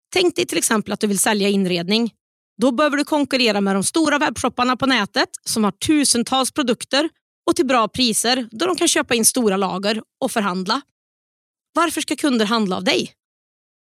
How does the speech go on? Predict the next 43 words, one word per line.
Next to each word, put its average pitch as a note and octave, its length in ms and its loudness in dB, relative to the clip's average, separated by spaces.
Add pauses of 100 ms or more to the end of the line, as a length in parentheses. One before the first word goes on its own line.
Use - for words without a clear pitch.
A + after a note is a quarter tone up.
Det C#4+ 60 -2
blir C#4 120 4
ju C#4+ 60 4
inte C4 220 0
för B3+ 80 -2
att C4+ 80 -2
du D#4+ 60 0
har D#4 60 0
fler A#3 320 0
varor A3 540 0
eller A3 200 0
bättre G3 340 -4
priser A#3+ 320 0
troligtvis. G#3+ 680 -2 (840)
Så C#4 260 2
om D4+ 180 4
det F4 60 4
är F#4 60 4
så - 80 0
att A#3 40 0
du D4+ 60 2
inte A#3 140 0
nischar B3 360 2
ner A3+ 240 4
dig D#4 160 2
eller A#3+ 140 0
smalar A#3+ 380 2
ner C4 380 0 (100)
så - 160 -8
kommer D4+ 200 2
det B3 60 2
bli G3 100 -2
svårt D4+ 440 0 (120)
att C#4+ 80 -6
konkurrera A3+ 460 2
med D#4+ 120 0
de F4 100 0
större G3 260 -2
webbshopparna. - 640 -8 (1200)
Så D#4+ 120 0
vi E4+ 100 2
börjar D#4+ 260 2
om. G#3+ 200 -4